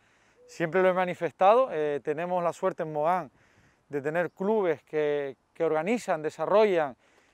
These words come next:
y trabajan para realizar o dar como resultado, eh, los eventos que, que tan conocidos son fuera de nuestro municipio,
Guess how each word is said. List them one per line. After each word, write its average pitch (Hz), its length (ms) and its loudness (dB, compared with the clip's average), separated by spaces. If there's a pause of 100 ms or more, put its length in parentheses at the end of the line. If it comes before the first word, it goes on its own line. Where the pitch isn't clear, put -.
(140)
y 180 120 -4
trabajan 175 560 2
para 156 160 0
realizar 151 560 0
o 156 180 -2
dar 180 160 4
como 185 160 -6
resultado, 170 640 2 (480)
eh, 147 240 0
los 139 140 -4
eventos 160 420 -2
que, 151 240 -2
que 135 120 -6
tan 165 100 -4
conocidos 185 460 -8
son 185 160 -8
fuera 180 260 -4
de 175 80 -2
nuestro 165 240 -10
municipio, 214 640 -10